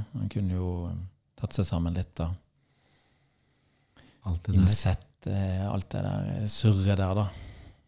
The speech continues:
Speaker 2: Så det har gått veldig mange tanker rundt det, ikke sant?
Speaker 1: Ja,
Speaker 2: Ja.
Speaker 1: enormt.
Speaker 2: Og det er, eh, fokuset på alt det dramaet som har holdt deg vekk fra London.
Speaker 1: Mhm.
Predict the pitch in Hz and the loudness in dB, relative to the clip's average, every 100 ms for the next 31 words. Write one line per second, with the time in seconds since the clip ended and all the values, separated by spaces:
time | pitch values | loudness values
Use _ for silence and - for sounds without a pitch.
0 | _ _ _ _ - 104 101 98 - 113 | _ _ _ _ -2 0 0 -2 2 4
1 | 98 101 98 92 101 95 - 98 95 95 | 4 4 4 2 2 2 2 2 2 2
2 | 104 104 120 131 85 135 - - 117 104 | 0 0 -4 -4 -8 -12 -16 -16 -8 -4
3 | 95 110 - - _ _ _ _ _ _ | -2 -4 -12 -20 _ _ _ _ _ _
4 | _ _ - 107 107 107 107 107 107 107 | _ _ -4 2 4 6 6 6 6 4
5 | 104 107 107 104 _ _ _ _ _ _ | 4 2 0 -4 _ _ _ _ _ _
6 | _ _ _ - - - 95 92 - 107 | _ _ _ -20 -8 -4 -2 -4 -2 -2
7 | 110 107 104 - 104 101 92 98 113 - | 0 0 0 0 0 2 4 4 2 2
8 | 120 107 104 - _ _ _ - 104 101 | 2 4 2 -2 _ _ _ -2 2 4
9 | 104 95 - 110 98 92 107 131 101 _ | 4 2 2 2 4 4 6 4 2 _
10 | - 95 85 92 | -8 -4 -2 -2